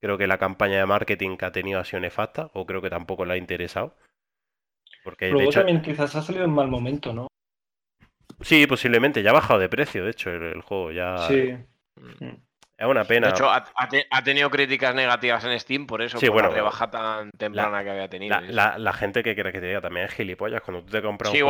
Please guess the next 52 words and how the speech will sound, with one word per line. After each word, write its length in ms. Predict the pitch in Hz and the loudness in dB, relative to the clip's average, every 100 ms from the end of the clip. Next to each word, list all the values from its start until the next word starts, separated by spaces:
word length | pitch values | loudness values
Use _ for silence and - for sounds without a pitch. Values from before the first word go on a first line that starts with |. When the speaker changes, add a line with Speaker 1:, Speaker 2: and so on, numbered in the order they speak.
| 156 | 4
Speaker 3:
bueno, 100 | 127 | 4
Speaker 1:
de 60 | |
Speaker 3:
pero 120 | 110 120 | 4 6
Speaker 1:
salida, 220 | 127 143 | 6 6
Speaker 3:
eso 80 | 135 | 4
era 140 | 135 | 4
una 160 | 143 135 | 4 2
cosa 220 | 127 143 135 | 0 -2 0
que, 140 | 110 | 0
vamos, 340 | 120 110 92 | 0 -4 -10
estaba 280 | - - 104 | -18 -12 -4
Speaker 1:
cuando 160 | 107 95 | -2 -2
tú 60 | 98 | -2
te 40 | |
Speaker 3:
clarísimo, 200 | 107 107 | 0 4
Speaker 1:
compras 200 | 107 110 113 | 4 6 6
un 40 | |
Speaker 3:
¿no? 40 | 110 | 6
Speaker 1:
juego 100 | 113 | 4
de 60 | |
Speaker 3:
O 20 | |
sea, 60 | 113 | 4
Speaker 1:
salida, 360 | 110 107 123 - | 4 6 6 4
te 80 | 107 | -2
expones 440 | - 107 110 120 | 2 2 4 4
a 140 | 139 | 4
que 120 | 123 110 | 2 2
pueda 200 | 110 107 | 2 2
bajar 380 | 110 110 107 110 | 0 -2 -4 -4
antes 220 | 123 147 | -2 -2
o 20 | |
después. 380 | 104 90 160 165 - - 107 | -2 -6 -6 -8 -10 -20 -16
O 40 | |
sea, 480 | - 98 90 87 85 110 | -10 -6 -4 -4 -6 -10
Speaker 3:
Hombre. 180 | 107 | -4
Speaker 2:
Hombre, 160 | 127 139 | 2 2
claro, 360 | 127 147 175 127 | 4 2 2 0
pero, 240 | 131 127 | -6 -6
pero... 120 | 123 117 | -6 -8
es 60 | |
que 120 | - | 0
eso, 420 | 131 123 139 147 147 | 0 2 4 4 2
eso 200 | 127 127 | -2 -6
es 80 | |
Speaker 1:
Yo 100 | 135 147 | -2 2
Speaker 2:
evidente. 380 | 156 139 165 | 6 6 4
Speaker 3:
Mira, 180 | 165 123 123 | 2 2 0
mira, 420 | 131 135 139 127 | 2 6 6 4
mira 280 | 139 143 135 | 4 6 6
los 140 | 131 | 4
de 80 | 123 | 4
Bethesda. 640 | 123 139 180 131 110 101 | 2 4 2 4 0 -4